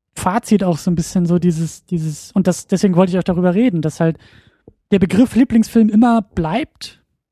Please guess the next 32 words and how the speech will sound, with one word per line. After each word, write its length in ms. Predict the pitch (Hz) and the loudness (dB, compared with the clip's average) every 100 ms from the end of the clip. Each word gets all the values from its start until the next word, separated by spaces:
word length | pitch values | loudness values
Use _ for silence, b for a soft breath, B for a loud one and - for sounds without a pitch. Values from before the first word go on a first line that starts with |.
| - | -2
und 280 | 190 175 - | 0 -2 -2
erstmal 320 | 196 - 196 | -2 2 0
für 160 | - 175 | 0 0
sich 200 | 208 - | 0 0
genommen 440 | 185 185 180 170 | 2 2 2 0
ja 100 | 170 | -2
immer 200 | 175 170 | 0 0
gleich 360 | 160 147 180 233 | -2 -4 -4 0
ist, 380 | 240 247 - | 0 -2 -8
ob 120 | 233 - | -16 -6
du 80 | |
jetzt 200 | 175 165 | -6 -2
nun 100 | 170 | -4
fünfzig 440 | 165 196 - 220 - | -2 -2 -2 -6 -2
bist 280 | 226 214 196 | -2 -2 -6
oder 160 | 175 | -6
zwölf 580 | - - 180 214 233 - | -4 2 4 4 0 -6
oder 420 | - 175 170 180 220 _ _ 185 - _ | -4 -2 -2 -4 -12 _ _ -16 -16 _
fünfunddreißig 840 | - 185 170 180 208 247 240 - - | -4 -2 0 2 2 0 0 -2 -2
oder 400 | 185 180 180 196 _ _ - | 0 2 0 -4 _ _ -6
sechsundzwanzig, 540 | 196 208 196 196 180 | -2 0 0 0 0
siebenundzwanzig, 580 | 185 180 185 202 262 - | 0 0 0 0 0 0
so 220 | 214 208 B B B B B _ _ _ | 2 2 B B B B B _ _ _
Kategorie 360 | - 202 190 202 | -4 -2 2 4
Lieblingsfilm, 680 | 226 277 185 147 - 147 151 | 4 4 2 2 0 -2 -2
aber 320 | 165 170 151 | -2 0 2
wie 120 | 170 | 0
du 140 | 240 208 | 2 0
diesen 340 | 196 190 190 | 0 0 0
Begriff 360 | 180 180 175 - | 0 -2 -4 -2
ausfüllst 760 | 196 233 - - 147 143 - - | 0 0 -2 -2 -2 -2 -8 -6
und 260 | 151 135 | -6 -8